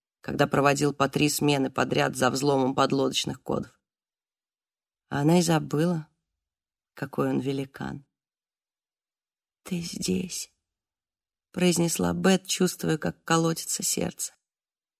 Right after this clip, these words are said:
Он прошёлся по ней взглядом, и она поморщилась, уловив промелькнувший в его глазах ужас.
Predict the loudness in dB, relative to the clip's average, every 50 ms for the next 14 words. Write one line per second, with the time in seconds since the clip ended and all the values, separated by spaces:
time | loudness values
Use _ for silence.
0 | _ _ _ _ _ _ _ _ _ _ _ _ _ _ _ _ _ -2 -2 0
1 | 4 4 4 4 4 4 2 2 2 4 6 6 8 8 6 4 4 2 4 6
2 | 6 6 6 6 8 8 8 8 8 8 8 8 8 10 10 10 8 6 4 2
3 | 0 0 0 0 2 6 6 6 8 6 4 4 4 4 6 4 4 4 4 4
4 | 4 4 2 -2 -2 0 0 0 0 2 2 2 0 0 0 -2 -4 -4 -2 -2
5 | -2 -2 -2 -4 -6 -6 -8 -8